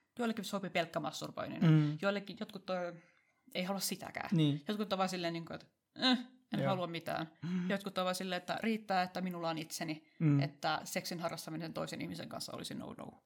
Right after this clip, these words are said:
Speaker 2: Niin.
Speaker 1: Mahdollisesti.
Speaker 2: Mm. Ja tää on mielenkiintoista, että ilmeisesti, että, ähm, tää autoseksuaali voi kuulua aseksuaalisuuden spektriin, mutta kaikki autoseksuaalit eivät määrittele itseään aseksuaaleiksi.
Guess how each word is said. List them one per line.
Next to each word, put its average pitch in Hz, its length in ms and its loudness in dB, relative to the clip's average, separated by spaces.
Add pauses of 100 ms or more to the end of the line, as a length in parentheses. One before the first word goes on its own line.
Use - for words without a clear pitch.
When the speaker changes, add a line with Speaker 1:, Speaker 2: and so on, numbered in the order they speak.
(120)
Speaker 2:
Niin. 147 260 4
Speaker 1:
Mahdollisesti. - 720 -6
Speaker 2:
Mm. 147 240 -6 (680)
Ja 147 240 2 (100)
tää 175 120 8
on 165 160 8
mielenkiintoista, 135 880 6
että 123 180 0
ilmeisesti, 143 640 4
että, - 240 -6 (140)
ähm, 135 360 -2 (600)
tää 147 160 2
autoseksuaali 156 840 6
voi 170 180 4
kuulua 151 420 2
aseksuaalisuuden 131 880 0
spektriin, 147 800 -2
mutta 135 180 -4
kaikki 175 400 -2
autoseksuaalit 139 680 -2
eivät 139 400 -4
määrittele 170 600 -2
itseään - 460 -12
aseksuaaleiksi. 165 880 -10